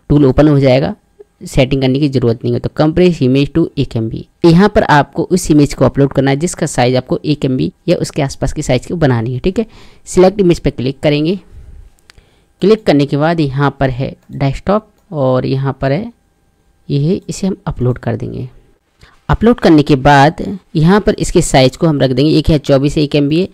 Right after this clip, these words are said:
थोड़ा इसको बढ़ा देंगे, हम कर देंगे एक हज़ार, यहाँ पर कर देंगे चालीस, ठीक है। एंड इतना करने के बाद चालीस नहीं, हम कर देते हैं, हाँ, चालीस ठीक है। एंड इतना हम क्यों कर रहे हैं,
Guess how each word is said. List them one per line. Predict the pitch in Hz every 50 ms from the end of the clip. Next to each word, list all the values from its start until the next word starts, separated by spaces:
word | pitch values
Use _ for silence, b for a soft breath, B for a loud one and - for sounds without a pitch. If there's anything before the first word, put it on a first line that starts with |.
| b b b b b b -
थोड़ा | - 220 220
इसको | 220 - - 240
बढ़ा | 196 160 151 135 131 123
देंगे, | 117 120 120 123 127
हम | 127 147 147 156
कर | - 151 131 127
देंगे | 127 127 131 135 143
एक | - - 151 147 - 143
हज़ार, | 135 131 143 175 - 254 - _ _ _ -
यहाँ | - 147 143 143 139
पर | 151 151
कर | 131 143 131
देंगे | 123 - 139 170 214 226 220 - _
चालीस, | _ - 156 131 113 117 - 123 - - - - _ _ _ _ _ _ _ _ _ _ _ _
ठीक | - 214 208 -
है। | 247 240 240 b b b b b b b b b _ _
एंड | 180 185 196 196 202 196 180 -
इतना | - 165 - 208 214
करने | 202 202 175 160 160
के | 160 -
बाद | 151 160 180 190 - - - _ _
चालीस | - 165 156 160 180 170 - -
नहीं, | 170 160
हम | 160 160 160
कर | - 147 135
देते | 131 139 135 - -
हैं, | 151 147
हाँ, | 160 160 151
चालीस | - - 143 139 156 156 -
ठीक | - 156 156 -
है। | - - _
एंड | 214 220 240 233
इतना | 185 202 - 214 220
हम | 220 208
क्यों | 196 - 202 185
कर | - 190 185
रहे | 190
हैं, | 196 190